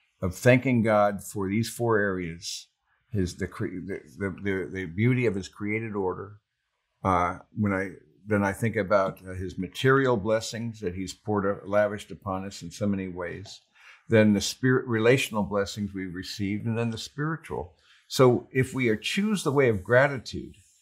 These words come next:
then we, um, move throughout the course of the day with greater wisdom and prudence and discernment and understanding. And again, I encourage you to use these spiritual renewal cards for this, for these reasons, especially because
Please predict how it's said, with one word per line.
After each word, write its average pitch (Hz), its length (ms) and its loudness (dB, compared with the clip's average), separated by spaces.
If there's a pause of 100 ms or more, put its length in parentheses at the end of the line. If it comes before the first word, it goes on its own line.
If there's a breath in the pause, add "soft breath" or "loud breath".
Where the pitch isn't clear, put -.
(480)
then 156 380 6
we, 127 480 2
um, 110 640 -2
move 135 420 6
throughout 117 420 4
the 107 60 -8
course 113 380 -2
of 98 60 -6
the 98 80 -2
day 104 280 0
with 98 260 -10
greater 92 300 -2
wisdom 92 680 -4
and 85 200 -14
prudence 95 480 -2
and 87 140 -8
discernment 95 520 0
and 90 80 -6
understanding. 90 640 -4
And 90 80 -8
again, 113 280 0
I 101 180 -2
encourage 113 480 -2
you 98 100 -4
to 92 100 -6
use 107 360 0
these 92 220 -8
spiritual 101 460 -6
renewal 92 440 -6
cards 104 500 2
for - 140 -16
this, 87 200 -12
for - 140 -12
these 87 260 -6
reasons, 101 440 -4
especially 110 540 -4
because 92 520 -6